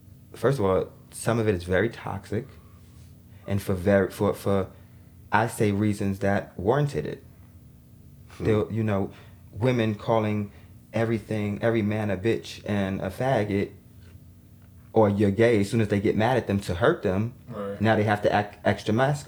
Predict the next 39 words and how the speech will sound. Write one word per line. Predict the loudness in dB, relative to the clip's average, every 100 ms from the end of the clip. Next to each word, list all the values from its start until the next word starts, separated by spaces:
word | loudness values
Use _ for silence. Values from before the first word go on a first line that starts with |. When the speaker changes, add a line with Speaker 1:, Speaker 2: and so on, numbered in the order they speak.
| -4
Speaker 1:
masculine. | 0 0 0 -4 -4 -6
Now | 0 2
they |
have | 2 2
to | 0 2
act, | 0 0 0
act | 2 0 -4 -18 -12 -2
macho. | 0 0 -2 -6 -6 -12
Speaker 2:
Where, | -12 -4 0 0 -2 -10 -14 -6 0
Speaker 1:
Don't | 2 2
Speaker 2:
okay. | 2
Speaker 1:
cry. | 4 4 2 0 -4 -14 -4
You | -2 0
can't | 0 0 0
cry, | 2 4 4
or |
you, | 2 0
you | -2
can't | -2 -2 0
be | 0
emotional. | 2 0 0 -2 -4 -6 -4
Now | 2 2
they | 4
have | 0 -2
to | -2 0
act | -2 -2
masculine. | 0 0 0 -6 -8 -8
Speaker 3:
Right. | -8 -8 -10 -10 -12 -2
Speaker 1:
Now | 0 2
it's | 2 0
an | 0
act | 0 0 -2
now, | -2 -2 -6 -10 -16 -20 -20 -20 -20 -8
Speaker 3:
And | -2
Speaker 1:
which | 0
Speaker 3:
that | 2
Speaker 1:
means | 2 2
it's | -2
toxic. | 0 0 0 -4 -10